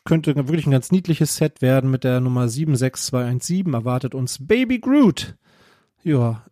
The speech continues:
ich bin Groot. Ja, fünfundzwanzig Zentimeter soll das groß sein, also ungefähr so groß wie dieser neue baubare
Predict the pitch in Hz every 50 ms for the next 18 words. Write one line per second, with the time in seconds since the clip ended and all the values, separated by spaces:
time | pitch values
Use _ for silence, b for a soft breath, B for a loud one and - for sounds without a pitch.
0 | _ _ _ _ - 175 269 208 156 160 143 - - - - 139 147 143 139 113
1 | 127 143 165 170 156 139 127 110 - - _ _ _ _ - - 113 117 110 104
2 | B B B B B B B B B - 220 220 220 202 - 208 185 185 - -
3 | - 175 156 147 143 160 170 170 156 139 147 147 143 139 - - - - 117 123
4 | 147 165 - - - 175 170 175 170 131 120 113 123 123 135 143 147 - - 127
5 | 120 127 117 123 127 127 - - 131 120 120 117 120 120 117 120 123 127 127 127
6 | 123 123 120 113 - 117 120 120 117 120 117 110 113 110